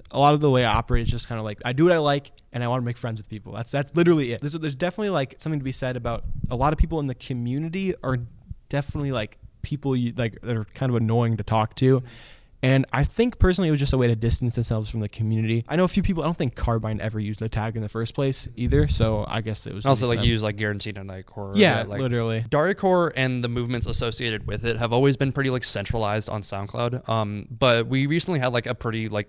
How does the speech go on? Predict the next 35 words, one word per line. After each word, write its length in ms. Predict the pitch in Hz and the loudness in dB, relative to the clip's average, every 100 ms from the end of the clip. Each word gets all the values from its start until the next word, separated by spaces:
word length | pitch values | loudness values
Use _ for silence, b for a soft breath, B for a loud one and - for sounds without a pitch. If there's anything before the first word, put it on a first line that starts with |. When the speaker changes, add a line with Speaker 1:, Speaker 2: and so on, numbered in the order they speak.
| _ | _
Speaker 2:
interesting 400 | 117 113 113 120 | -8 -4 -4 -2
reversal 380 | 110 98 104 123 | -4 -4 -4 -2
of 40 | 117 | 0
that 140 | 117 | 0
dy-, 260 | 120 123 127 | 0 -2 -2
dynamic 460 | 127 131 135 143 | -2 -2 -2 -4
when, 260 | 120 107 101 110 | -4 -6 -6 -4
um, 240 | 104 101 | -4 -4
Dashies, 680 | 107 110 113 113 107 101 - B B B B - | -2 0 0 -4 -4 -2 -4 B B B B 0
uh, 320 | 110 104 107 | 2 4 4
So 160 | - 127 | 4 4
They 80 | |
Were 120 | 117 110 | 2 0
Deleted, 360 | 110 117 110 | -2 -2 -2
you 40 | 107 | -2
say, 280 | - 101 104 | -2 -2 0
got 220 | 107 - | -2 2
put 160 | 127 | 4
on 100 | 117 | 4
the 60 | 110 | 2
Hyperpop 380 | 147 - 110 - | 0 0 -4 -2
playlist 220 | 101 - | -4 -4
on 100 | 101 | -2
Spotify. 540 | - 117 - 95 92 92 B B | -2 -4 -4 -6 -6 -10 B B
Uh, 220 | - 120 117 | 4 6 6
so 280 | - 143 | 6 6
I'm 80 | 139 | 4
wondering, 280 | 147 131 117 | 2 0 0
like, 100 | 110 | -2
how 200 | - 139 | -2 -2
do 100 | 180 | 0
you 60 | 226 | -2
think 360 | - 175 - | -2 -4 -2
being 360 | - 147 139 120 | -2 -2 -2 0
so 580 | - - 110 110 117 | 2 2 2 0 0